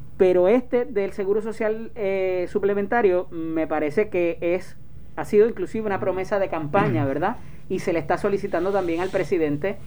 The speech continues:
de que descarte ese, esa ponencia o esa oposición del caso, digo, ya va a llegar porque acogieron el recurso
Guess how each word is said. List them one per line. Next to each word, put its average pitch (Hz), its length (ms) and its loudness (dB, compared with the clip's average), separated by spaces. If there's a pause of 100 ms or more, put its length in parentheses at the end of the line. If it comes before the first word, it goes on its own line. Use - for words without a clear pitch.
(360)
de 180 160 2
que 175 180 0
descarte 165 800 2 (600)
ese, 202 600 0
esa 190 380 -2
ponencia 202 560 0
o 160 100 4
esa 185 260 0
oposición 190 1000 -2 (360)
del 175 260 0
caso, 160 520 0 (100)
digo, 185 280 4
ya 156 160 2
va 196 80 2
a 202 40 4
llegar 202 300 0
porque 156 200 -4
acogieron 156 480 -2
el 160 100 -4
recurso 156 520 -2